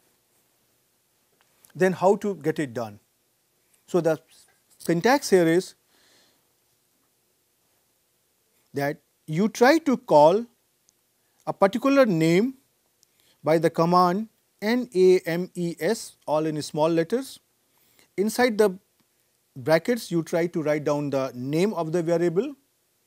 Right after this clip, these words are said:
that is containing the list, and then use square brackets and try to write down here the position, the address of the element which you want to call.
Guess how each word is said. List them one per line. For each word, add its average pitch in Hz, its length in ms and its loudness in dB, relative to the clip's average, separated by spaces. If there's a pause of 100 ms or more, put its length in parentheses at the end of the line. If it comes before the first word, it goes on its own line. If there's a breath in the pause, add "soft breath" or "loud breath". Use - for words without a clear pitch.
(960)
that 156 180 -6
is 165 100 -10
containing 170 440 -4
the 170 100 2
list, 180 440 -2 (1200)
and 302 340 2 (280)
then 170 200 -2
use 214 380 0 (100)
square 202 380 6
brackets 160 680 0 (480 soft breath)
and 185 200 -2
try 277 200 2
to 220 180 0
write 170 240 2
down 170 180 -2
here 156 240 -4
the 156 260 -6 (540)
position, 147 520 -6 (1800)
the 139 180 -10
address 214 360 0
of 156 280 -2
the 151 280 -2 (600)
element 202 480 0 (1120)
which 175 200 -8
you 175 80 -4
want 147 260 -6
to 156 100 -10
call. 117 400 -8